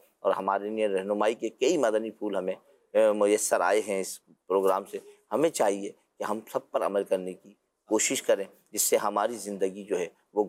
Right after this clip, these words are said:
گل گلزار ہو جائے اور ہم بہتر زندگی کی طرف جائیں، دنیا بھی سنور جائے اور آخرت بھی بن جائے۔ اللہ پاک مجھے اور آپ کو عمل کی سعادت عطا فرمائے۔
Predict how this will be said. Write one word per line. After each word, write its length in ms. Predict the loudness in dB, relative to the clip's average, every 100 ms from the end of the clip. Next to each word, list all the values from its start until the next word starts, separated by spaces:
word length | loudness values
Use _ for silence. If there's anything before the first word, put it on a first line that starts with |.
| 0
گل 160 | 0 -2
گلزار 380 | -6 -2 0 0
ہو 140 | -2
جائے 240 | -2 -2 -2 -8 _ -2
اور 140 | 0 0
ہم 200 | -6 -10 _ _
بہتر 520 | -4 -2 -2 -2 -4
زندگی 460 | -2 -2 -2 -2 -6
کی 140 | -2
طرف 220 | 4 4 4
جائیں، 220 | -2 -2 -10 _ _ _
دنیا 360 | 0 2 2 0
بھی 120 | -2
سنور 320 | -2 0 0
جائے 280 | 2 0 0 -10 _
اور 160 | -2 -2 0
آخرت 380 | -2 -2 0 -2
بھی 140 | -2 -4
بن 220 | -2 0
جائے۔ 240 | 0 0 -2 -12 -2
اللہ 160 | 0
پاک 280 | 0 -2 -4 -6
مجھے 280 | 2 2 2 -6 _
اور 120 | 0 2
آپ 280 | 0 0
کو 60 | -2
عمل 180 | -2 -4
کی 100 | -4
سعادت 280 | -2 -2 0
عطا 160 | 0
فرمائے۔ 340 | 0 0 0